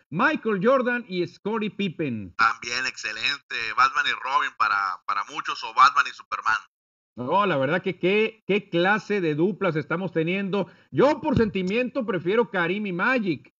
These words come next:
Speaker 1: En plenitud ambos eran imparables, pero pues obviamente Jordan y Pippen tienen eso de que tienen un título más y no perdieron ninguna final. Eso yo creo que no se los quita a nadie, Cristiano.
Speaker 2: Muy, muy
Speaker 1: Nadie.
Speaker 2: buena, muy, muy buena las diez duplas, aunque la de LeBron con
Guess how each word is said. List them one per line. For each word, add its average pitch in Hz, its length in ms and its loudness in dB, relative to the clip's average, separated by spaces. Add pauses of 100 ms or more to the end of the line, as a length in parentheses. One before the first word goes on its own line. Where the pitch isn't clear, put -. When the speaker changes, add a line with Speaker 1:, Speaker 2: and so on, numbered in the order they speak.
(180)
Speaker 1:
En 151 180 -6
plenitud 170 560 0
ambos 226 580 0 (220)
eran 208 220 0
imparables, 196 640 -2
pero 214 500 -4 (220)
pues 160 160 -2
obviamente 202 480 -2
Jordan 208 340 0
y 170 80 0
Pippen 202 420 -2
tienen 202 280 -2
eso 202 320 -2
de 165 140 2
que 143 100 -2
tienen 196 280 0
un 214 80 0
título 220 340 2
más 196 260 4
y 175 80 0
no 175 180 4
perdieron 185 420 6
ninguna 160 380 2
final. 123 340 2
Eso 151 180 4
yo 180 100 8
creo 175 140 4
que 160 120 6
no 151 120 6
se 185 100 6
los 156 120 2
quita 170 220 6
a - 20 8
nadie, 170 340 6
Cristiano. 123 380 2
Speaker 2:
Muy, 156 140 -2
muy 240 160 6
Speaker 1:
Nadie. 294 80 8
Speaker 2:
buena, 240 220 8 (100)
muy, 240 280 -12
muy 254 100 -6
buena 247 320 4
las 214 200 2
diez 208 240 -12
duplas, 214 420 -6
aunque 170 440 0
la 151 220 6
de 143 580 -4
LeBron 151 560 0
con 196 120 -4